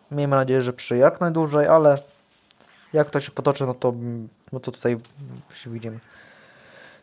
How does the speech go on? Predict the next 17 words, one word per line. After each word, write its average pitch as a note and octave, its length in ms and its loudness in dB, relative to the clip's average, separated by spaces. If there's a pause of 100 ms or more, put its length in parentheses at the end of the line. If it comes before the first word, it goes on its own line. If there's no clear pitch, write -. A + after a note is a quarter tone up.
Teraz, F#3 440 2
teraz F3+ 280 4
mamy E3 160 4
wyciąg, F3 760 2
y, C#3 280 -2 (180)
dwóch D3+ 300 0
na C#3+ 100 4
dwóch. E3 500 4 (560)
Tylko, G3+ 300 6
tylko F3 440 -4
został D3 680 6 (140)
nasz C#3 240 2
bohater C3 400 0
oraz, A#2+ 300 0
y, B2+ 120 -4
nasz B2 240 -8
plutonowicz E3 680 -4